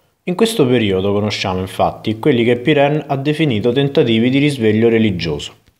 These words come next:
Tra i tanti predicatori che all'epoca invocavano un cambiamento più o meno profondo della vita clericale,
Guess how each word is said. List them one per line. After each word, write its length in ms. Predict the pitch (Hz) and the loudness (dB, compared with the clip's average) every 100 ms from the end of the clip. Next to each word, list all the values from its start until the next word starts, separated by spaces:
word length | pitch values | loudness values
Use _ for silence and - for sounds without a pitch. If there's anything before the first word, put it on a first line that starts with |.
| _ _ _ _ _ - | _ _ _ _ _ -6
Tra 140 | 160 | -2
i 80 | 165 | 2
tanti 300 | 202 208 123 | 0 0 -2
predicatori 680 | 113 110 104 107 135 107 92 | -2 -2 -2 0 0 0 -2
che 80 | |
all'epoca 460 | 95 101 113 95 92 | -4 0 0 0 -4
invocavano 500 | 92 92 110 110 95 | -6 -2 0 0 0
un 80 | 92 | -6
cambiamento 760 | 101 101 104 127 117 92 92 85 | -6 -4 -4 -2 -2 -4 -8 -8
più 180 | - | -4
o 60 | 92 | -4
meno 260 | 101 110 92 | -2 -2 -2
profondo 480 | 92 95 117 95 | -4 -2 -2 -2
della 160 | 90 92 | -4 -4
vita 240 | 113 98 | -4 -4
clericale, 680 | 92 107 135 160 90 95 127 | -2 -2 0 0 0 -2 -6